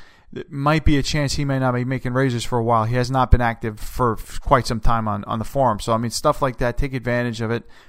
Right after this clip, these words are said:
before, and before you have to go on the secondary market and then find it and you pay, you know, two or three times what retail was.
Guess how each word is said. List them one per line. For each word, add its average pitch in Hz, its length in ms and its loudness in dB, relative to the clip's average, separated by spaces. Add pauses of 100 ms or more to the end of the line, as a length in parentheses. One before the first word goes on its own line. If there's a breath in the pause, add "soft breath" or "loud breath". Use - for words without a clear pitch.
before, 127 540 2
and 123 320 -6
before 135 240 2
you 127 60 4
have 123 100 2
to - 80 0
go 123 140 0
on 120 100 -2
the 110 40 -4
secondary 117 540 -2
market 127 320 2
and 110 100 -8
then 110 100 -6
find 110 340 -4
it - 100 -8
and 110 380 -12
you 113 100 -14
pay, 101 200 0
you 98 160 -12 (180)
know, - 180 -18
two 139 140 -4
or 123 40 -4
three 110 200 -8
times 107 280 -2
what 104 140 -10
retail 107 420 -10
was. - 200 -14